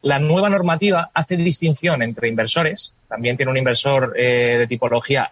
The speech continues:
a que experimentado e inversor no experimentado, dependiendo un poco de también la, la capacidad económica o el volumen de inversiones que están acostumbrados a hacer, pero no limita lo que pueden invertir los no experimentados,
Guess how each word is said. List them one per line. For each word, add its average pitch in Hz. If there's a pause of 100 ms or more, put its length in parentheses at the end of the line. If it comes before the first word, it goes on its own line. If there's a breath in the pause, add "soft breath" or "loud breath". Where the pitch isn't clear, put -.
(160)
a 127
que 117
experimentado 120 (240)
e 127
inversor 120
no 156
experimentado, 117 (420)
dependiendo 120
un 113
poco 120
de 113
también 113
la, 107
la 113
capacidad 117
económica 117
o 110
el 110
volumen 117
de 113
inversiones 113
que -
están 113
acostumbrados 117
a 135
hacer, 190 (680)
pero 160
no 185
limita 185
lo 135
que 131
pueden 139
invertir 120
los 110
no 113
experimentados, 95